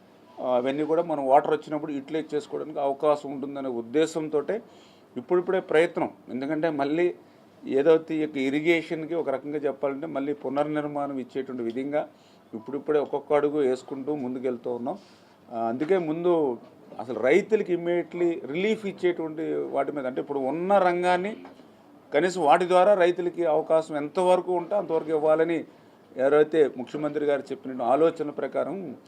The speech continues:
one by one ఒక్కొక్క వర్క్ చేసుకుంటూ అందులో భాగంగా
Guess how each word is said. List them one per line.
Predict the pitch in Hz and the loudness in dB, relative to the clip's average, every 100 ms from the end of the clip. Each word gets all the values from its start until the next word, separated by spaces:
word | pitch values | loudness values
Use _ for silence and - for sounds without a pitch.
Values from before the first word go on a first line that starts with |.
| - - - | -20 -18 -2
one | 117 | -2
by | 143 160 156 | 2 4 4
one | 151 | 2
ఒక్కొక్క | 143 147 | 0 -2
వర్క్ | 139 135 - | 0 -2 -2
చేసుకుంటూ | 139 120 135 127 | -6 -4 -8 -4
అందులో | 190 143 151 | -4 2 2
భాగంగా | 139 123 117 127 151 120 | 4 2 0 -2 -2 -2